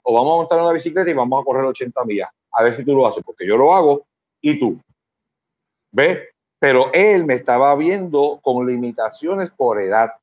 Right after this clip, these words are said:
cuando yo realmente físicamente tengo la condición para ir sobre lo que él hace y muchísimo más, ¿ok?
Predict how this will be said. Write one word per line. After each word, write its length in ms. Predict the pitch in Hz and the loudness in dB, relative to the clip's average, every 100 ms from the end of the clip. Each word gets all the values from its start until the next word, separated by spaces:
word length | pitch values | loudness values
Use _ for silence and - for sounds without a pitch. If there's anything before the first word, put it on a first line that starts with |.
| _ | _
cuando 380 | - 135 123 117 | -2 0 2 0
yo 180 | 110 120 | 0 0
realmente 580 | 123 143 147 151 151 156 | 2 0 0 -2 -4 -6
físicamente 580 | 156 143 147 156 180 160 | -8 -10 -6 -6 -6 -6
tengo 200 | 123 117 | -4 -2
la 120 | 123 | -4
condición 500 | 131 127 123 180 190 | -6 -8 -6 -6 -4
para 240 | 123 107 | -2 0
ir 100 | 156 | -2
sobre 420 | 156 151 131 113 | -2 0 2 2
lo 140 | 110 110 | 2 0
que 140 | 107 | 0
él 80 | 117 | 2
hace 300 | 156 175 170 | 2 0 -6
y 160 | - 123 | -2 -2
muchísimo 760 | 107 113 104 - 139 180 160 | -2 -4 -4 -8 -6 -6 -4
más, 240 | 160 151 127 _ _ _ _ _ _ _ - | -2 -2 -4 _ _ _ _ _ _ _ -2
¿ok? 180 | 107 | 2